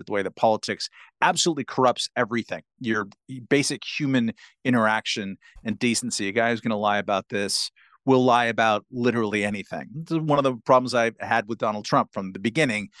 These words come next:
is that he will lie for no reason at all about things that don't matter. And that to me is a human failing. And I don't want that in a leader anywhere. Uh,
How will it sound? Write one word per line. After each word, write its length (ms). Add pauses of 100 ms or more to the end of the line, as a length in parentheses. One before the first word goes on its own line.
(180)
is 160
that 180
he 160
will 320
lie 240
for 220
no 220
reason 360
at 120
all 260 (220)
about 280
things 200
that 140
don't 220
matter. 380
And 140
that 200
to 100
me 160
is 140
a 60
human 300
failing. 420
And 80
I 80
don't 280
want 220
that 300
in 180
a 60
leader 440 (380)
anywhere. 580 (240)
Uh, 60